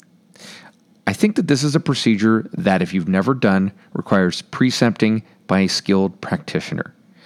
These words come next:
but it can be performed by physicians in the emergency department as well as E N T surgeons. If you are unsure if the patient can safely undergo the procedure, consult E N T.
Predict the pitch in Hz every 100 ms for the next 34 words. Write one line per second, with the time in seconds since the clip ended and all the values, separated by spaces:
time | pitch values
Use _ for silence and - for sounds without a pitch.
0 | - - 107 - 139 143 135 123 127 123
1 | 104 101 90 90 - 87 87 90 85 92
2 | 101 147 180 151 98 90 - 87 92 98
3 | - - - 104 92 90 113 117 123 -
4 | 98 95 90 - - _ - 101 92 82
5 | - 82 82 - - - 87 76 82 -
6 | - _ - - _ _ _ - 104 113
7 | 107 - 123 165 - 135 139 151 101 110
8 | 104 104 92 98 - 98 104 92 92 90
9 | 92 87 92 - 107 131 156 _ _ _
10 | _ _ _ _ - 107 104 98 95 92
11 | 85 - -